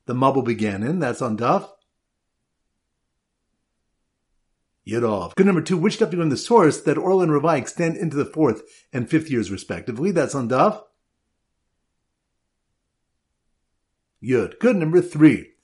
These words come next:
which Daf do we learn Rabbi Shimon ben Yehuda said in the name of Rabbi Shimon that only produce that emerged and was picked in the same year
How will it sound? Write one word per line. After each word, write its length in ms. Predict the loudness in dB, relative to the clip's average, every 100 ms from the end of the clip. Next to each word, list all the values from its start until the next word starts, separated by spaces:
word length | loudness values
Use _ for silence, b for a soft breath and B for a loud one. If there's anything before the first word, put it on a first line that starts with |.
| b b b
which 220 | -2 0
Daf 100 | 0
do 80 | -2
we 60 | 0
learn 80 | 0
Rabbi 140 | -2
Shimon 200 | -2 0
ben 100 | 0
Yehuda 240 | 0 -2
said 260 | -2 -2 -2
in 60 | -2
the 60 |
name 100 | -4
of 60 | -4
Rabbi 80 | -4
Shimon 220 | -2 -2
that 160 | -4 -6
only 260 | -4 -2 -4
produce 640 | -4 -2 -2 -4 -10 -20 b b -8
that 100 | -4
emerged 380 | 0 2 0 -2 -4
and 160 | -4
was 140 | -4 -6
picked 440 | -10 -8 -8 -8
in 60 | -6
the 80 | -6
same 380 | -6 -6 -4
year 540 | 0 2 2 -2 -10